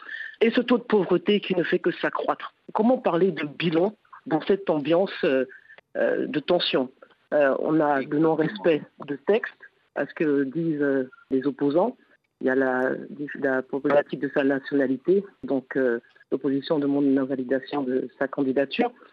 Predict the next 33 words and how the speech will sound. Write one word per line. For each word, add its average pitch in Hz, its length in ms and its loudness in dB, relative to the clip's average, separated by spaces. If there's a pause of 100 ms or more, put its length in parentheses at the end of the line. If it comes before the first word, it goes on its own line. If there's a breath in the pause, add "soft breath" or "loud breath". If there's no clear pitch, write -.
(240 loud breath)
On 220 140 4
a 247 60 4
aussi, 269 500 0
euh, 165 80 2
le 175 100 2
non-respect 226 540 2
de 185 60 -4
la 160 100 2
dévolution 156 480 -2
du 151 100 -4
pouvoir, 151 440 0
hein, 143 100 0 (360 soft breath)
euh, 139 60 2
même 226 220 4
transitoire 175 640 2
avec, 143 340 -2
euh, 139 200 2
le 131 120 -2 (200)
président 160 340 0
du 147 160 -6
Sénat 165 320 0
qui - 120 -4
a 139 40 0
renoncé 147 540 0 (320 loud breath)
à - 80 -2
assurer 151 340 0
l'intérim 151 480 2
en 151 140 0
cas 147 140 0
de 131 60 -6
vacance 135 320 -2
du 135 100 -10
pouvoir. 151 440 0